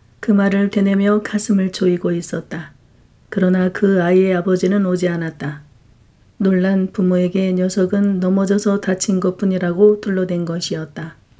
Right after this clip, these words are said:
인적이 드문 학교 뒤뜰 토끼장 앞에서 인규는 두 번째 녀석을 죽기 살기로 두들겨 주었다.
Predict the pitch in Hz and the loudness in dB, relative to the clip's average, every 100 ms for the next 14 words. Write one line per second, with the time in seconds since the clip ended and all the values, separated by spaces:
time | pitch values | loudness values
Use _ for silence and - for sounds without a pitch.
0 | _ _ _ _ _ _ _ - 202 196 | _ _ _ _ _ _ _ 2 2 4
1 | 190 196 196 185 190 208 208 202 196 185 | 2 0 0 0 0 -2 0 -2 0 -4
2 | - 196 202 220 233 226 214 190 180 185 | -2 0 0 0 0 2 2 0 -2 -4
3 | 185 196 196 202 _ 208 190 190 208 208 | -2 -2 -2 -6 _ -2 0 2 2 0
4 | 202 208 208 202 185 180 - 185 202 202 | -2 0 2 2 0 0 0 0 0 -2
5 | 208 208 190 185 185 175 175 175 180 190 | -4 -2 0 0 -2 0 0 0 -2 -6
6 | 175 165 175 156 170 160 151 165 - | -4 -4 -4 -4 -6 -8 -10 -12 -14